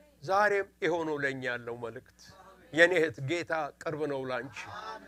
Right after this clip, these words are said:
ወንድሜ ሆይ ጌታ ቅርብ ነው ላንተ። አዎ ቅርብ ነው ላንተ፣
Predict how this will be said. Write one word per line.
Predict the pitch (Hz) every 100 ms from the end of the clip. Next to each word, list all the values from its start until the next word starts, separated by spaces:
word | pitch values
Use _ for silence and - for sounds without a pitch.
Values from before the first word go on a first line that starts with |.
| - - -
ወንድሜ | 131 165 160 175 185
ሆይ | 156 170 165 143
ጌታ | 127 165 156 156 151 _
ቅርብ | - 165 160
ነው | 156 143
ላንተ። | 135 127 120 117 120 110 - - -
አዎ | 131 113 104 - _ _ _ _ _ _ _ _ _ _ _ _ -
ቅርብ | 208 202 202
ነው | 185 170 156
ላንተ፣ | 147 135